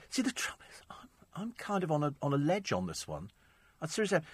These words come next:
if, if somebody comes on to you, if somebody goes, you know, "Do you want to come, come out for a drink?" You just say, "No."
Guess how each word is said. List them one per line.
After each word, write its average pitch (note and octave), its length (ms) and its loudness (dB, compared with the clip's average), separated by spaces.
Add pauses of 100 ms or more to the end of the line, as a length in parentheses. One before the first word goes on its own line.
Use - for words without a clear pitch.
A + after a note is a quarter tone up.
(160)
if, F#3 180 2
if F#3+ 80 0
somebody C4+ 240 4
comes G3 280 4
on F#3 220 8
to - 160 -2
you, - 40 4
if - 60 0
somebody E3+ 240 2
goes, C#3 460 6
you C#3 80 -2
know, A#2 100 2
"Do A#2+ 80 -4
you C#3 40 -2
want C#3 100 -6
to - 40 -18
come, C3+ 340 0
come C3 120 -2
out A#2+ 160 0
for B2+ 80 -2
a B2 40 -6
drink?" B2+ 300 0
You D#3+ 100 -2
just G#3 140 0
say, A3+ 140 6
"No." A3 540 10